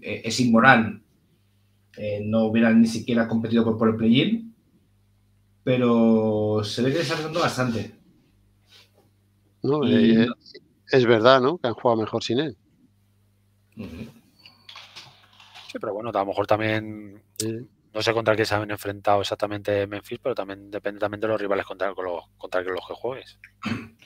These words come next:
Speaker 1: Mm.
Speaker 3: A lo mejor
Speaker 1: Pero
Speaker 3: los
Speaker 1: es
Speaker 3: jugadores que tiene se adaptan mejor al rival que, que Ja Morant en este caso, pero
Speaker 2: A Filadelfia nos pegaron una pata en el culo bien dada. <laughs>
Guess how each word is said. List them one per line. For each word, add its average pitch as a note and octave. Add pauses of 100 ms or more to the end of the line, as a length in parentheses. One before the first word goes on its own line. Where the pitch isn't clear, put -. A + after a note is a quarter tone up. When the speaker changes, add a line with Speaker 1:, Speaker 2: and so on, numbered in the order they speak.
(720)
Speaker 1:
Mm. A2+ (960)
Speaker 3:
A F#2
lo F#2
mejor F#2
Speaker 1:
Pero A2
Speaker 3:
los G#2
Speaker 1:
es -
Speaker 3:
jugadores G#2
que G#2
tiene A2
se A2+
adaptan G2+
mejor G2+
al G2
rival G2
que, G2+ (140)
que G2
Ja F#2+
Morant F2+
en F2
este -
caso, -
pero E2 (760)
Speaker 2:
A A#2+
Filadelfia G#2+
nos A#2
pegaron G#2+
una A2
pata A2
en G#2+
el G#2
culo A2
bien A2
dada. A2+
<laughs> -